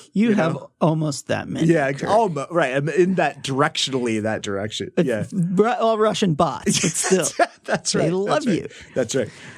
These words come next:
Speaker 1: You talked to her about this progression and about how she learns from her own personal experience.
Speaker 2: Yeah.
Speaker 1: Can you anal-, uh, you know, analyze a little bit about how we can use what she has learned
Speaker 2: Yeah.
Speaker 1: in our work and in our field?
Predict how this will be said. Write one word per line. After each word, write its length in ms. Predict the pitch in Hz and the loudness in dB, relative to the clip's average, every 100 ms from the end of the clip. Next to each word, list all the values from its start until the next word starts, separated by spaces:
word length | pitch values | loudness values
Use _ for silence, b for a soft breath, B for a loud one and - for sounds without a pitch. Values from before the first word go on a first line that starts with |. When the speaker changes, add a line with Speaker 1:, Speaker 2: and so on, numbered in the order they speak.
| B | B
Speaker 1:
You 200 | 226 285 | 2 2
talked 260 | 294 330 | 2 0
to 80 | 277 | 2
her 80 | 214 | 4
about 320 | 180 156 180 | 4 2 -2
this 160 | 185 165 | -2 -4
progression 540 | - 143 151 135 - 139 | -2 0 0 0 0 2
and 100 | 139 | 2
about 260 | 135 139 | 2 0
how 300 | 127 151 147 | 2 2 2
she 400 | 139 - 151 147 | -2 -2 0 2
learns 720 | 139 139 151 151 143 135 135 | 0 2 2 4 4 2 0
from 340 | - - 147 143 | -2 2 2 4
her 200 | 156 151 | 2 2
own 220 | 143 143 | 2 0
personal 480 | 139 139 135 135 113 | 2 0 2 0 0
experience. 840 | 92 - - 127 123 90 95 - | -2 -2 2 2 2 -2 -8 0
Speaker 2:
Yeah. 240 | 104 101 92 B B B | 2 2 -2 B B B
Speaker 1:
Can 380 | - - - 247 | -18 -12 -6 -2
you 140 | 262 339 - | -2 -4 -2
anal-, 400 | 190 208 208 - | 0 4 2 2
uh, 60 | 214 | 0
you 180 | 180 | 2
know, 120 | 165 160 190 | 2 2 0
analyze 420 | 240 262 233 180 | 2 4 2 2
a 60 | 143 | 0
little 260 | 170 214 | 2 2
bit 280 | 175 151 127 B B | 2 0 -2 B B
about 500 | 170 165 208 190 180 _ | -2 0 0 0 -2 _
how 160 | - 233 | 0 0
we 180 | 233 254 | 2 -2
can 240 | - 220 | 0 0
use 600 | 180 160 185 180 180 156 - _ _ - | 2 2 4 4 2 -2 -12 _ _ -2
what 220 | 175 185 | 0 0
she 220 | - 190 | -2 -2
has 260 | 165 165 147 | 0 0 0
learned 600 | 143 147 147 131 - - | 2 2 2 -2 -4 -6
Speaker 2:
Yeah. 300 | 113 107 90 101 | 0 0 0 2
Speaker 1:
in 200 | 170 165 | 2 2
our 280 | 156 151 | 2 2
work 320 | 151 151 147 156 | 2 2 0 0
and 120 | 147 | -2
in 120 | 151 | 0
our 280 | 139 135 120 | 0 0 -2
field? 500 | - - 127 - | -6 -2 -2 -2